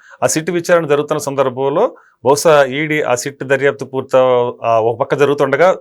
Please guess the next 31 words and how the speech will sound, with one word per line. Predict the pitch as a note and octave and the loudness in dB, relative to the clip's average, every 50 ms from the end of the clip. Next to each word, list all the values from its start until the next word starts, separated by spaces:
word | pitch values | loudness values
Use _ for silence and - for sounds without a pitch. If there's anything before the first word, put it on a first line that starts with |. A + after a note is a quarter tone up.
| - | -2
తాము | - C3+ C3 B2 | -2 0 0 0
ఎంటర్ | B2+ B2+ D3 D3+ - | -2 0 0 -2 0
కాకూడదు | - B2+ A#2 C3 C3 C3+ D3 C#3+ C#3+ C3+ C3+ | 2 2 2 2 2 2 0 0 2 2 0
అనుకునే | C3 C3 C3 - C3+ C3+ C3+ A#2 G#2+ | -2 -2 -2 -2 -2 -2 -2 -2 -2
ఏదన్నా | A2+ A2+ C3+ C#3+ D#3+ D#3 | 0 0 0 0 0 -2
ఒక | C#3+ - - | -2 2 2
లీగల్గా | C#3 B2+ A#2+ B2+ C3+ C3+ C#3+ D3 D3 C#3 B2+ G#2 A2 | 0 2 2 0 0 2 2 0 2 2 2 0 0
అంటే | A2+ B2+ C3 B2 - _ - - - _ - _ - | -2 -4 -4 -4 -6 _ -20 -20 -20 _ -12 _ 2
ఆలోచించారా | A#2+ C#3+ D3+ C3 C3+ D3 C3+ C#3 C3+ C3 C#3+ E3 | 2 2 2 0 -2 -6 0 2 2 4 4 2
ఏమో | E3 C#3+ C#3 | 0 0 -2
తెలియదు. | B2+ - B2 B2+ A#2+ G#2 G#2 C#3+ G3 - - _ _ _ - - _ _ _ - | -2 -2 0 0 0 -2 -2 -4 -6 -6 -10 _ _ _ -20 -20 _ _ _ 2
కాబట్టి | D3 D3+ D#3+ E3+ E3 E3+ C#3+ | 2 4 4 2 0 -2 -6
ఇప్పుడు | D3 C#3+ - F#3 F3 | -6 -4 -2 2 2
ఒక-, | E3+ D#3+ D3+ D3+ - _ | 4 2 2 0 -6 _
ఒకవేళ | - B2+ A#2 C#3 C#3+ D#3 E3 D#3+ D#3+ D#3 - | -10 -6 -2 2 2 4 4 4 4 2 0
సిట్ | - - C#3+ - _ E3+ | 0 -6 -8 -2 _ -2
విచారణ | D3+ C#3+ C#3 - D#3 D3+ D3 | -2 0 2 0 2 2 4
అలా | C#3 C3 | 2 2
ఉండగా | A#2+ B2 C3 D3+ D#3+ D3+ | 2 2 2 2 2 2
కూడా | D3+ D3 D#3 E3 | 0 0 0 0
ఈడీ | D3+ C#3 C#3 C#3 D3 D3 D3 - - _ _ _ _ _ _ - | -2 -2 -4 -2 -2 -4 -4 -6 -8 _ _ _ _ _ _ -4
ఎంటర్ | B2 C3 B2+ D3+ | -4 0 2 4
అయ్యే | D#3 D3 C3+ | 4 4 4
అవకాశం | C3+ C3+ D3 C#3+ C3+ - B2+ | 2 2 -2 -2 -2 -4 -4
ఉందనుకుంటే | B2+ C3 A#2+ A#2 B2+ B2 A#2+ A#2+ | -4 -4 -4 -4 -4 -2 -2 -2
కనుక | A2+ A#2+ B2 B2 - G#3+ C4 C4 _ _ _ _ _ _ _ _ _ C3 | -2 -2 -4 -4 -6 -8 -8 -10 _ _ _ _ _ _ _ _ _ 0
ఖచ్చితంగా, | B2+ C3 B2+ B2+ D3 D#3 E3 E3 D3+ A2+ A2 | 0 0 0 -4 -4 0 0 0 0 0 -4
ఆ, | A2 A2 A2 A2 A2 A#2 | -6 -6 -6 -8 -6 -6
ఈడీ | C3 C#3+ C#3 C#3+ | -6 -4 -2 -2
ఎంటర్ | C3 B2 B2 B2 C3 | -2 -2 0 2 2
అవ్వటం | C3 C3 A#2+ C3+ E3+ A3 B3+ | 2 2 0 -2 -4 -4 -4